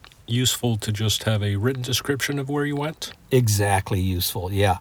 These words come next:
Speaker 2: Uh, a verbal description of where you birded, the inclusion of coordinates, or a map are tools that serious birders should know how to use. And so, but lacking a map,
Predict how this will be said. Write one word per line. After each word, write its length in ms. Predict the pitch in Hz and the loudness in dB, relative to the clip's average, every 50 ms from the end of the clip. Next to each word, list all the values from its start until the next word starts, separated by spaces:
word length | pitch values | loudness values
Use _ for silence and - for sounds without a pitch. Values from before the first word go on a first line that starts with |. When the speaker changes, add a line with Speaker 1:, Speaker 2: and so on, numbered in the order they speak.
| - - - - - - - - | -4 -16 -20 -20 -20 -18 -8 -2
Speaker 2:
Uh, 380 | 131 113 110 107 107 107 117 - | 2 4 6 6 6 6 4 4
a 60 | 113 104 | 4 6
verbal 320 | 113 151 151 156 151 147 | 8 10 10 10 8 8
description 500 | 135 120 - - - 139 127 - - 143 | 6 6 6 6 6 6 6 6 4 2
of 140 | 123 110 123 | 4 4 4
where 160 | 123 127 127 | 4 6 6
you 160 | 123 120 123 | 6 4 4
birded, 480 | 113 104 120 117 120 117 113 117 110 107 | 4 4 4 4 4 4 4 2 2 2
the 100 | 110 104 | 2 0
inclusion 640 | 104 101 - - - 135 131 131 127 113 135 127 120 | 0 0 -2 0 0 2 2 2 2 2 2 2 2
of 140 | 117 113 | 2 0
coordinates, 680 | - - 117 113 110 113 113 120 117 110 110 - - - - - _ _ _ _ _ _ - | -2 -2 0 0 2 2 2 2 0 0 0 -2 -6 -8 -10 -16 _ _ _ _ _ _ -8
or 340 | - 143 127 147 151 151 139 | 0 4 8 8 10 10 8
a 60 | 127 | 6
map 340 | 127 113 104 95 90 110 - _ _ _ _ - | 4 4 4 2 2 0 0 _ _ _ _ -4
are 420 | - 117 113 110 110 113 120 113 - _ _ - - | -2 0 0 0 0 -2 -4 -6 -10 _ _ -14 -6
tools 440 | - - 156 147 139 139 131 110 104 | -2 2 4 4 6 4 4 2 -2
that 160 | 113 113 104 | -2 -2 -2
serious 640 | - - - - 151 147 143 135 127 120 110 - | -2 -2 -2 0 0 2 2 2 2 0 0 -2
birders 580 | - 117 123 123 127 123 113 113 104 98 101 - - _ _ - - _ _ _ _ | -2 -2 -2 0 0 0 -2 -2 -4 -4 -6 -10 -14 _ _ -20 -20 _ _ _ _
should 400 | - - - - 156 156 156 139 | -8 -4 -2 2 2 2 2 2
know 220 | 127 123 113 110 104 | 0 0 0 0 0
how 280 | 101 123 131 123 127 | 0 0 -2 -2 -2
to 180 | 127 - - 117 | -4 -4 -4 -4
use. 600 | 104 104 107 110 110 101 85 87 - - - - - | -2 -2 -2 -2 -2 -4 -6 -10 -10 -12 -10 -8 -6
And 220 | 117 110 113 110 | -6 -4 -2 -2
so, 300 | - - 135 123 117 117 | -2 -2 -2 -2 -2 -2
but 300 | 117 110 139 139 127 - - - - - - - | -2 -2 -2 -2 -2 -4 -8 -18 -20 -20 -16 -8
lacking 680 | - 113 127 135 139 151 151 - 156 135 127 123 131 | -2 2 4 6 6 6 4 2 0 -2 0 0 -2
a 120 | 131 127 110 | -2 -2 -2
map, 500 | 113 120 123 123 110 95 92 95 - | 0 0 -2 -2 -4 -6 -8 -10 -12